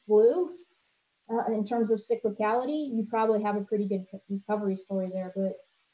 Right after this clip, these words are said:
if there's any sort of fear of covid going up again, multiple years of no cruises, then it just doesn't have a great balance sheet.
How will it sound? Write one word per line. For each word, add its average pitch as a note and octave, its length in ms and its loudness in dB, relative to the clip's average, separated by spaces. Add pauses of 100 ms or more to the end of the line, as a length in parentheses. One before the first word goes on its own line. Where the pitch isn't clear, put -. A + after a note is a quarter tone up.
if G#3+ 120 -2
there's A#3 220 6
any C#4 320 4
sort B3+ 200 2
of A3+ 120 2 (100)
fear C4+ 280 2
of G#3 200 0
covid A#3+ 320 4
going B3 300 0
up A#3+ 160 -4
again, A#3+ 720 -6 (560)
multiple A#3 580 4
years A#3 320 6
of A3 140 2
no A3+ 200 4
cruises, B3+ 800 -4 (760)
then A#3 200 2
it G#3 180 -2
just A3+ 220 -2
doesn't A3 320 2
have G#3 140 0
a G3+ 40 0
great F#3+ 240 0
balance G3 400 -2
sheet. F#3 320 -8